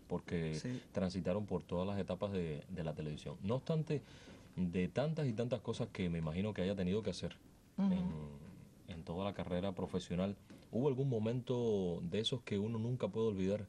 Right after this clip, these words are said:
Speaker 1: tal vez por lo difícil o por lo peligroso,
Speaker 2: Bueno,
Speaker 1: por
Speaker 2: son
Speaker 1: lo
Speaker 2: varios.
Speaker 1: incómodo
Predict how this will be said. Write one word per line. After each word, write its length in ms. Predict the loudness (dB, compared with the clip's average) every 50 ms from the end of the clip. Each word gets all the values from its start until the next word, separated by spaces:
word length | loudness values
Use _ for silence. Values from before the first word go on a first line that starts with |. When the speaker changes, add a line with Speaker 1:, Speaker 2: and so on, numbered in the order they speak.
| -8 -4
Speaker 1:
tal 140 | -2 0 0
vez 100 | 0 -2
por 240 | -2 -2 -2 -2 0
lo 140 | 0 0 -2
difícil 580 | -2 -4 -4 -6 -6 -6 -4 -4 -4 -4 -4 -4 -12 -20 -20 -20 -18 -12 -10
o 60 | -10
por 180 | -8 -6 -6 -4
lo 100 | -4 -2
peligroso, 640 | -2 -2 -2 -2 -2 0 0 0 0 -2 -4 -8 -10 -10 -12 -18 -20 -20 -20 -20 -20 -20 -20 -20 -20 -20 -20 -18 -16 -16 -18 -18 -10 -2
Speaker 2:
Bueno, 140 | 0 0 2 2
Speaker 1:
por 20 |
Speaker 2:
son 200 | 4 4 4 6
Speaker 1:
lo 40 | 6
Speaker 2:
varios. 300 | 6 6 6 6 8 8
Speaker 1:
incómodo 480 | 8 8 6 4 2 2 0 0 -2